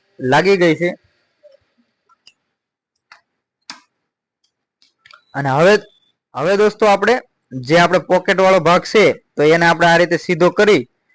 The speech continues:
અને હવે આપણે સાઈડનો, સાઈડની જે ફ્રન્ટ છે આગળ પાછળના ફ્રન્ટ એ બંને જોડશું. તો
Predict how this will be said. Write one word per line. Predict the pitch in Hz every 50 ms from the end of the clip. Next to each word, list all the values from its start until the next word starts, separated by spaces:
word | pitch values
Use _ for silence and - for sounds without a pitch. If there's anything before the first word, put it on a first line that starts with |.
| _ _ _
અને | - 135 147 147
હવે | 156 160
આપણે | 160 156 165 165
સાઈડનો, | 151 - - 165 170 180 175 180 185 185 180 170 160 _ _ _ _ _ _ _ _ _ _ _ _ _ _ _ -
સાઈડની | - 156 151 160 170 170 175 170 165
જે | 165
ફ્રન્ટ | 131 - 170 180 185 170 175
છે | - 202
આગળ | 180 165 165 170 175 165
પાછળના | 160 160 160 165 160 156 143 -
ફ્રન્ટ | - 160 151 147 -
એ | 143
બંને | 143 143 156 156 160 160
જોડશું. | 139 147 165 175 160 - 208 185 196 _ _ _ _ _ _ _ _ _ _ _ _ _ _ _
તો | -